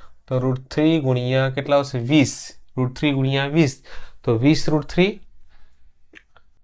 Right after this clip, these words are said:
ઓકે, તથા બીજો જવાબ શું છે અહીંયા? નિરીક્ષણ બિંદુથી પ્રથમ સ્તંભનું અંતર એ બી મળી ગયું છે વીસ અહીંયા. નિરીક્ષણ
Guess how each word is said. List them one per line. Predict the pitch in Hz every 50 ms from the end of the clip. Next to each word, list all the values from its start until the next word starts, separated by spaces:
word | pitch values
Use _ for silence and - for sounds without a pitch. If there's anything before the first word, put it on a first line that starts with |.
| _ _ _ _ _ - _ - _ _ _ _ - - - _ - - - - _ - - - -
ઓકે, | 127 127 127 - 175 185 196 170 - - _ - _ _ _ _ - - - - - - -
તથા | - 123 127 - - 139 139 139 139 143 135 135 - - - - - - - - _ _ _ - - - - - -
બીજો | 131 143 139 131 143
જવાબ | 143 143 147 147 147 143 139
શું | - - 165 151
છે | - - 160
અહીંયા? | 151 147 147 147 151 156 - - - - - - - - - - _ _ - - - _ _ _ _ _ _ _ _ _ _ _ -
નિરીક્ષણ | 135 135 147 147 151 147 - 156 151 147
બિંદુથી | 139 139 143 139 135 156 151 147
પ્રથમ | 143 135 127 - 156 156
સ્તંભનું | 143 - - 135 127 135 143 151
અંતર | 165 165 147 - 113 95 - - - - _ - -
એ | 120
બી | 120 131 139 139
મળી | 143 143 147
ગયું | 147 151 143
છે | 151 139 120 120
વીસ | 131 143 143 143 - 160
અહીંયા. | 156 160 165 165 165 170 - - - - - - - - - - -
નિરીક્ષણ | 120 123 131 131 135 135 131 131 - - - 151 151 151 151 151 135